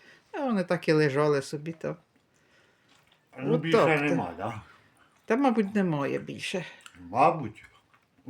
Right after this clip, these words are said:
Speaker 1: Та ні, немає. Бо це на ці натикалася. Та я ж не хотіла їх і думаю, хто їх буде їсти.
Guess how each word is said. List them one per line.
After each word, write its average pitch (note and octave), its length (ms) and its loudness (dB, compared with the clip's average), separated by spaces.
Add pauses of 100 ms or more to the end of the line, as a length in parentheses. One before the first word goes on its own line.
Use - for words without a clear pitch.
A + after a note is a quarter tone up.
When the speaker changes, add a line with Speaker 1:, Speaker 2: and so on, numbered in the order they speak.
(140)
Speaker 1:
Та G#3 100 0
ні, G3+ 200 4
немає. C#3+ 640 0 (920)
Бо F#3+ 400 8
це G#3 220 4
на G3 140 4
ці G3 200 0
натикалася. F3+ 840 2 (220)
Та A3 120 4
я B3 200 10
ж G#3+ 80 0
не A3+ 100 4
хотіла A3 480 6
їх F3+ 240 0
і F#3 40 2
думаю, E3+ 480 2 (1120)
хто - 260 0
їх F3 220 4
буде F3 260 6
їсти. D3 600 -2